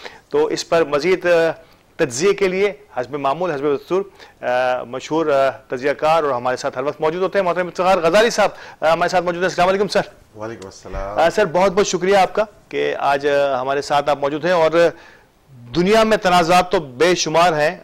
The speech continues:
Speaker 1: और अभी recently, अ, अजरबैजान और आर्मेनिया भी एक जंग से निकलकर, अ, अलहदा हुए हैं। रशिया जैसी सुपर पावर का इस किस्म के किसी छोटे मुल्क पर हमला करना, मैं आर-, ए, अ, वैसे तो उससे छोटा मुल्क कहूँ, लेकिन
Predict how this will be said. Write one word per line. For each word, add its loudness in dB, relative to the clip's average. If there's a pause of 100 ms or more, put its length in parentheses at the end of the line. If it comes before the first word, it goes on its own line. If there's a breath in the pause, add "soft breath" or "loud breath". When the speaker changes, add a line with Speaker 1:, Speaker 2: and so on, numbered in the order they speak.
Speaker 1:
और 4
अभी 2
recently, 0
अ, 2
अजरबैजान 2
और 2
आर्मेनिया 0
भी -2
एक -2
जंग -4
से -4
निकलकर, -2
अ, -4 (720 loud breath)
अलहदा 0
हुए 0
हैं। -8 (640 soft breath)
रशिया 0
जैसी -2
सुपर -2
पावर -2
का -12 (1200 soft breath)
इस 0
किस्म 0
के -12
किसी -2
छोटे -2
मुल्क -4
पर 0
हमला -2
करना, -6
मैं 0
आर-, -2
ए, -4
अ, -2 (300)
वैसे -2
तो -6
उससे -6
छोटा -2
मुल्क -4
कहूँ, -2
लेकिन -6